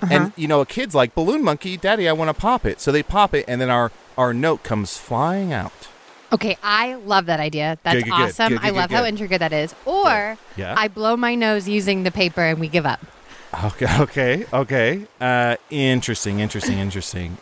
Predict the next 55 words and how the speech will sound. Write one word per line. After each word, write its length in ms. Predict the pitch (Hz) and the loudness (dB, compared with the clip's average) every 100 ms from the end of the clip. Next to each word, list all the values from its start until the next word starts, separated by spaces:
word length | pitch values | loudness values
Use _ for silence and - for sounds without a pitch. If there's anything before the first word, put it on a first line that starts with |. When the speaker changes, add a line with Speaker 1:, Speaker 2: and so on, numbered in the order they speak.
| - | -4
Speaker 2:
Um, 420 | 160 170 170 170 - | 0 0 -2 -8 -4
a 80 | 170 | -2
lot 240 | 175 277 | 2 2
of 120 | 359 311 | 0 -4
your 160 | 247 | 0
ideas 400 | 226 180 202 202 | 0 0 -2 -2
seem 300 | - - 170 175 | -2 -2 -2 -2
to 120 | 185 | -2
be, 420 | 127 95 95 175 - - - | 0 0 -4 -8 -16 -20 -6
and 120 | 127 | 0
I'm 140 | 131 151 | 0 2
not 220 | 151 - - - | 0 -2 -12 0
judging. 460 | 151 165 185 185 | 0 2 -2 0
I 80 | 127 | 2
know 160 | 120 127 | 2 0
this 120 | 135 | -2
Speaker 1:
No, 200 | 262 285 | 0 0
Speaker 2:
is 60 | 262 | 0
a 20 | |
Speaker 1:
no, 160 | 262 | 0
of 80 | 240 | 0
course. 220 | - 262 | 0 -2
Speaker 2:
judgment-free 160 | 185 240 | -2 -2
Speaker 1:
No, 60 | 214 | 0
this 100 | 226 | 0
is 40 | 160 165 | 2 2
like, 120 | - | 0
Speaker 2:
zone. 80 | 165 - | -2 -4
Speaker 1:
yeah, 240 | 262 185 | -2 0
this 140 | 180 | 0
Speaker 2:
We 100 | 180 | -2
Speaker 1:
is 80 | 285 | 0
Speaker 2:
s-, 80 | 226 | 0
Speaker 1:
like 200 | 214 190 | 0 2
Speaker 2:
we 160 | 190 226 | 2 0
said, 560 | - 202 165 113 95 - - | 0 0 2 0 -4 -16 2
as, 240 | 147 151 160 | 4 4 0
as 180 | 151 151 | 0 2
we're 120 | 160 | 2
slowly 260 | 147 185 190 | -2 0 0
starving, 420 | - 180 175 170 | 2 0 2 -2
we 140 | 151 151 | -6 -6
said 300 | - 160 156 | -2 -2 0
to 80 | 156 | -4
each 140 | 135 | 0
other, 240 | 123 120 110 | 2 0 -2
"There 180 | 117 - | -4 0
are 280 | 127 131 139 | 2 2 2
no 360 | 123 117 113 120 | -4 -2 -2 -2
dumb 300 | - 98 95 | -4 -2 -4
ideas." 560 | 92 92 90 82 - - - - | -6 -4 -4 -6 -10 -12 -14 -18
Speaker 1:
It's 140 | 247 | -10
a 60 | 277 | -6
think 260 | 294 233 | -4 -4
tank. 400 | - 151 - - | -4 -6 -6 -14